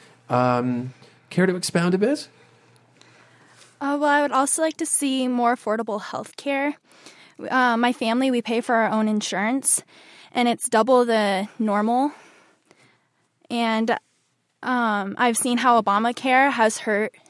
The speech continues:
Speaker 2: businesses.
Speaker 1: All right, so you think
Speaker 2: Um,
Speaker 1: Ob-,
Speaker 2: my
Speaker 1: Ob-,
Speaker 2: dad
Speaker 1: Obamacare is part
Speaker 2: Um,
Speaker 1: of, part of the problem. You, your, your, your father, to tell us about him.
Speaker 2: Well, we own our own business. He's a chiropractor, and I've seen how Obamacare has hurt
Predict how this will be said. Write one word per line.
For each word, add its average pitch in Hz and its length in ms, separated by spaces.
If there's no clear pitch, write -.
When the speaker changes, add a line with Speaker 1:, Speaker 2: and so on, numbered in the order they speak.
Speaker 2:
businesses. 247 800
Speaker 1:
All 101 160
right, 113 140
so - 140
you 123 200
think 247 240
Speaker 2:
Um, 233 80
Speaker 1:
Ob-, 220 120
Speaker 2:
my 233 160
Speaker 1:
Ob-, 220 60
Speaker 2:
dad 220 360
Speaker 1:
Obamacare 135 600
is 110 120
part 139 280
Speaker 2:
Um, 240 120
Speaker 1:
of, - 280
part 135 160
of 127 80
the 117 80
problem. 110 480
You, 123 180
your, 139 300
your, 135 260
your 135 180
father, 127 380
to 110 160
tell 123 160
us 110 100
about 98 180
him. 95 160
Speaker 2:
Well, 302 300
we 294 140
own 294 160
our 330 100
own 311 160
business. 233 520
He's 247 140
a 254 60
chiropractor, 214 800
and 240 140
I've 233 120
seen 240 180
how 240 260
Obamacare 214 480
has 202 160
hurt 208 240